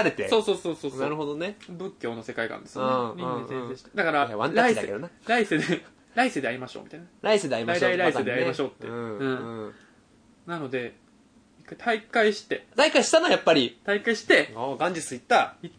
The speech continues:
Speaker 2: た。転生して。
Speaker 1: うん。
Speaker 2: あら、それで？
Speaker 1: そっからスワイプした。
Speaker 2: もう一回スワイプして。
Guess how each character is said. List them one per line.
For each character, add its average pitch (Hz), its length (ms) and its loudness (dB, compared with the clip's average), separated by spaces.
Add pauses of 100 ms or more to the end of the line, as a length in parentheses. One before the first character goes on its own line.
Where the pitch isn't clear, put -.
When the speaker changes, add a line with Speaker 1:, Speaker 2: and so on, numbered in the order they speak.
Speaker 2:
た。 - 260 4 (460)
転 214 220 -8
生 233 140 -6
し - 120 -12
て。 - 220 -6 (280)
Speaker 1:
う 135 80 -4
ん。 156 140 -4 (340)
Speaker 2:
あ - 20 -6
ら、 143 80 -8
そ 156 140 -10
れ 180 80 -6
で？ 311 80 -8 (380)
Speaker 1:
そ - 100 -16
っ 117 60 -14
か 139 100 -2
ら 139 60 -2
ス 175 120 -2
ワ 180 60 6
イ 160 60 0
プ 170 80 2
し - 20 8
た。 160 80 8
Speaker 2:
も 170 60 6
う - 20 6
一 120 160 2
回 - 80 -16
ス - 100 -6
ワ 185 120 2
イ - 20 -2
プ 185 100 -14
し - 60 -8
て。 - 260 -2